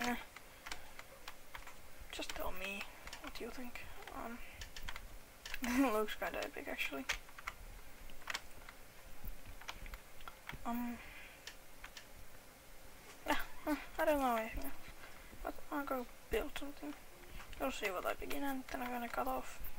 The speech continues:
Uh, I just bought this today. Through Minecraft, yes, I have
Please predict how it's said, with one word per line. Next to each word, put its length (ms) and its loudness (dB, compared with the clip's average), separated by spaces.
Uh, 260 8
I 140 8
just 260 2
bought 220 2
this 160 2
today. 400 2
Through 260 2
Minecraft, 560 2
yes, 360 -4
I 60 2
have 220 -2